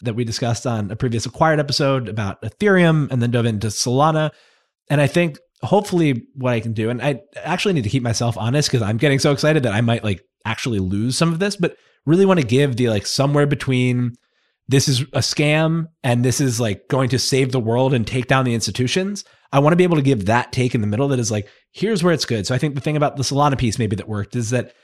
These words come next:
it's like, "Here's what this thing is. Like, it's a blockchain and that's crazy."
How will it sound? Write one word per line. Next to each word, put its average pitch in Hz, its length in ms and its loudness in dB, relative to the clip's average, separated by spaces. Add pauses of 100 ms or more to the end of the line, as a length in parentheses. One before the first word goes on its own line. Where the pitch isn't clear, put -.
(180)
it's - 80 -8
like, 143 180 -6 (120)
"Here's 185 340 2
what 165 120 0
this 151 140 2
thing 139 140 4
is. 110 140 0
Like, 110 100 -2
it's 135 100 0
a 139 60 0
blockchain 135 360 0
and 135 120 0
that's 131 120 -2
crazy." 156 440 0